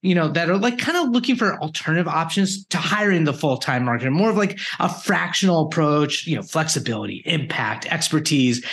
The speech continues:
And he's actually been dis-, demystifying S E O for software startups for, like, the past seven years. He's been at G two, Nextiva, Privy,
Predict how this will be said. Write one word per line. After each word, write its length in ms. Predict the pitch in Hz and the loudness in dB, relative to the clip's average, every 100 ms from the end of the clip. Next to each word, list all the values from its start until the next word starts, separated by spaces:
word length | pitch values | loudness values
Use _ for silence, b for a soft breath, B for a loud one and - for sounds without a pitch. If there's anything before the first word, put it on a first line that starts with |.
| B B | B B
And 160 | 202 | 4
he's 200 | 196 311 | 6 6
actually 280 | 339 320 359 | 4 2 2
been 200 | 311 220 | 4 4
dis-, 200 | 196 185 | 2 0
demystifying 760 | - 185 165 165 175 180 147 131 | 0 2 4 2 0 0 0 0
S 200 | 131 131 | 0 0
E 100 | 127 | 2
O 160 | 139 127 | 0 0
for 120 | 123 | -2
software 320 | 139 131 127 | -2 0 0
startups 280 | 117 123 113 | 0 -2 0
for, 120 | 131 | -2
like, 220 | 123 120 | 0 -2
the 80 | 127 | -2
past 320 | - 131 - | -2 -4 -2
seven 260 | 139 123 123 | 0 2 2
years. 320 | 123 120 120 | 2 2 0
He's 160 | 120 - | -2 0
been 340 | 131 123 120 B B | 0 0 -2 B B
at 160 | 127 - | -4 -2
G 240 | 123 104 | -4 -2
two, 540 | - 254 233 220 214 | 2 4 6 6 6
Nextiva, 920 | 160 - - - 226 220 214 202 196 196 | 4 0 0 2 4 4 4 2 2 0
Privy, 580 | 214 220 196 214 214 | 2 2 4 4 2